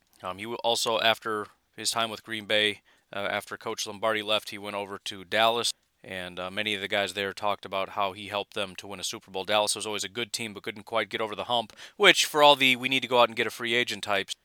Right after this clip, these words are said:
there you go. Herb Adderley was not only a great free agent acquisition that helped them win, but transformed their locker room. I was watching the video, um, the top one hundred players or whatever, he was sixty something, but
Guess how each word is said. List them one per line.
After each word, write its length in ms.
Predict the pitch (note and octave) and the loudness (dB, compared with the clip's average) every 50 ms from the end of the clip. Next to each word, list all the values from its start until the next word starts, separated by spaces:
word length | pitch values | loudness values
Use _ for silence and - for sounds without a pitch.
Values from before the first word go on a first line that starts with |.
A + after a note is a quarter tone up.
| _ _ _ _ _ _ _ - | _ _ _ _ _ _ _ -4
there 140 | B2+ A#2+ A2+ | -2 0 0
you 120 | A2 G2+ | 0 -2
go. 280 | G2 A#2 G#2 F2 D2 - - | 0 0 0 0 -2 -4 -6
Herb 160 | A2+ A#2 G#2+ | -4 0 4
Adderley 400 | A#2 A#2 A#2 A#2 G#2+ G#2+ G#2+ G#2+ | 4 4 4 4 0 -4 -6 -6
was 340 | G2+ G#2 G#2 F#2 F#2+ G2 - _ | -4 -4 -4 -4 -6 -8 -10 _
not 260 | - A#2 A#2+ B2 B2 | -6 2 4 4 6
only 380 | B2 B2+ B2 A#2 A2+ A2+ A2+ D#2 | 4 4 0 -2 -4 -4 -2 -2
a 240 | G2+ G#2 G#2 G#2 F#2 | 0 -2 -2 -4 -6
great 320 | - - A2+ A#2 A#2 - | -6 -4 -2 -2 -2 -2
free 220 | - - A#2 A2 | -4 -8 -4 0
agent 240 | G#2+ G#2+ G2 G#2+ A2 | 0 0 0 0 0
acquisition 440 | G#2+ G2+ - G#2+ G2+ G#2+ - - A2+ | 0 -2 -2 -4 -6 -4 -4 -4 -6
that 120 | G#2 F#2+ | -6 -6
helped 180 | G2+ G#2+ G#2 - | -6 -6 -6 -6
them 160 | G#2 G2 F#2+ | -10 -14 -8
win, 340 | A2 B2+ B2 A2 G2 F#2+ F#2 - | -4 -2 -2 -2 -2 -6 -8 -6
but 140 | - G2+ - | -6 -6 -4
transformed 680 | - - A#2+ A2+ G#2+ - - - A2+ A2+ G#2+ G#2 G2 | -4 -6 -4 -4 -4 -6 -8 -8 -6 -6 -6 -6 -6
their 100 | G#2 G2 | -6 -6
locker 380 | F#2+ F#2 G2+ G#2 G2+ - - F2 | -4 0 2 2 2 0 -2 -8
room. 220 | E2 D#2 D#2 - - - - _ _ | -12 -12 -16 -18 -20 -20 -20 _ _
I 60 | - G2+ | -8 -8
was 100 | F#2 G2+ | -6 -2
watching 360 | G2+ G#2 G#2 - - G#2+ G2+ | 0 0 0 0 -4 -6 -8
the 80 | G2 | -10
video, 580 | F#2 G2 G#2+ G#2 G#2+ G#2 G2+ G2 G2 G2 G2 - | -8 -6 -4 -2 -2 -2 -2 -4 -4 -6 -10 -10
um, 420 | - G2 F#2+ F#2+ F#2 F#2 F#2 F#2 _ _ _ _ _ | -10 -8 -8 -8 -8 -10 -12 -18 _ _ _ _ _
the 120 | F#2+ F#2+ | -18 -16
top 300 | F2+ - - A2+ G#2 - | -10 -6 -4 -4 -4 -4
one 140 | - G2+ G2 | -6 -10 -8
hundred 260 | G#2 G#2 G2 F#2 _ | -8 -10 -10 -12 _
players 380 | - G#2+ A2 G#2+ G#2 G#2 G2 G#2+ | -6 -4 -2 -2 -2 -2 -4 -6
or 40 | F#2+ | -6
whatever, 220 | G2 G2+ G2 F#2+ | -6 -6 -6 -8
he 80 | F#2 G2+ | -10 -10
was 140 | G2 F#2+ | -8 -8
sixty 340 | - - - G#2 - - - | -6 -6 -8 -8 -10 -10 -8
something, 400 | G2 - G#2+ G2 F2+ - G2+ G2 | -6 -6 -6 -6 -8 -10 -12 -10
but 140 | F#2 F#2 - | -10 -12 -12